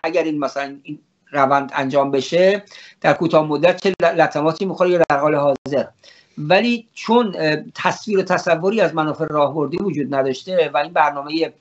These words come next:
به اصطلاح استراتژیک توسعه مفهومی نداشته در ایران،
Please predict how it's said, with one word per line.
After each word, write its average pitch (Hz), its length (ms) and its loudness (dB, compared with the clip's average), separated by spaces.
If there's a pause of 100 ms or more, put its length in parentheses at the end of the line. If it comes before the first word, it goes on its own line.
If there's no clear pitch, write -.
(280)
به 143 80 -6
اصطلاح 143 460 0
استراتژیک 156 760 -4
توسعه 143 520 -4
مفهومی 151 400 -4
نداشته 143 320 -4
در 143 80 -4
ایران، 165 440 0